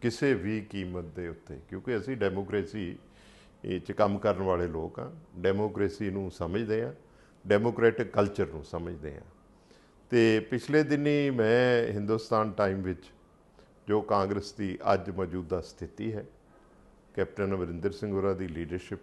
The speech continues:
ਵਿੱਚ, ਉਹਦੀ, ਉਹਦਾ ਇੱਕ ਕ੍ਰਿਟੀਕਲ ਐਨਾਲਿਸਿਸ ਕੀਤਾ ਸੀ ਤੇ ਉਹ ਮੇਰਾ ਰਾਈਟ ਅੱਪ ਹਿੰਦੁਸਤਾਨ ਟਾਈਮ ਅਖਬਾਰ ਦੇ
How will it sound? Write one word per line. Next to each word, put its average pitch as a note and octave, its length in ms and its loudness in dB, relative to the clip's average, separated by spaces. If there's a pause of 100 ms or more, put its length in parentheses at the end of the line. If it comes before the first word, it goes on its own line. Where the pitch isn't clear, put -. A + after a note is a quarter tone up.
ਵਿੱਚ, - 280 -14 (1400)
ਉਹਦੀ, C3 480 4 (480)
ਉਹਦਾ A2+ 440 6
ਇੱਕ G#2+ 260 -2 (260)
ਕ੍ਰਿਟੀਕਲ G#2 520 -2
ਐਨਾਲਿਸਿਸ F2+ 800 -4 (200)
ਕੀਤਾ F2 300 -4
ਸੀ - 180 -12 (920)
ਤੇ C#3 80 0
ਉਹ D3 120 2
ਮੇਰਾ C3 300 8
ਰਾਈਟ B2 360 6
ਅੱਪ A#2+ 220 0 (920)
ਹਿੰਦੁਸਤਾਨ A2 760 -2 (600)
ਟਾਈਮ F#2 380 -2 (640)
ਅਖਬਾਰ F2+ 380 -2
ਦੇ E2 340 -6